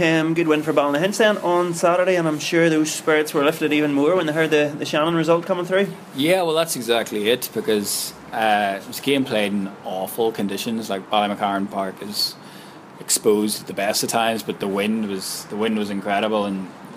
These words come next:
Speaker 2: you know, just talking to a few people before the game, it was,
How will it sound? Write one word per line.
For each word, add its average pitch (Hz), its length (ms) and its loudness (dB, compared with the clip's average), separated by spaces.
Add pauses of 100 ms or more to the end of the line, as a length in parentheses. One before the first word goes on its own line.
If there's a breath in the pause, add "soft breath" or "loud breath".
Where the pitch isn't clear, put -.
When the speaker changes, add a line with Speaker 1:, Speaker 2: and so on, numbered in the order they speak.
(100)
Speaker 2:
you 131 60 -6
know, 98 100 -2
just 101 200 -8
talking 104 220 2
to 101 60 0
a 95 40 0
few 95 200 -4
people 98 220 -4
before 98 320 -4
the 98 80 -2
game, 95 320 0
it 90 80 -6
was, 92 340 -8